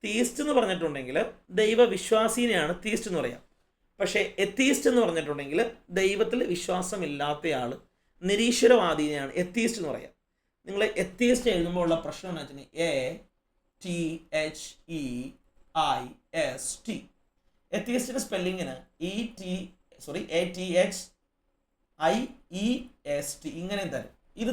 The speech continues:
തരുമ്പോൾ ഉള്ള പ്രശ്നം എന്ന് വെച്ചാൽ ഇവിടെ ആദ്യം ഇ കഴിഞ്ഞിട്ട് ഐ വന്നു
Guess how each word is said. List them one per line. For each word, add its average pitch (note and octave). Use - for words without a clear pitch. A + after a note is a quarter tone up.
തരുമ്പോൾ E3+
ഉള്ള E3
പ്രശ്നം E3+
എന്ന് C#3
വെച്ചാൽ C#3
ഇവിടെ A3+
ആദ്യം G#3
ഇ A#3
കഴിഞ്ഞിട്ട് E3
ഐ G3+
വന്നു C#3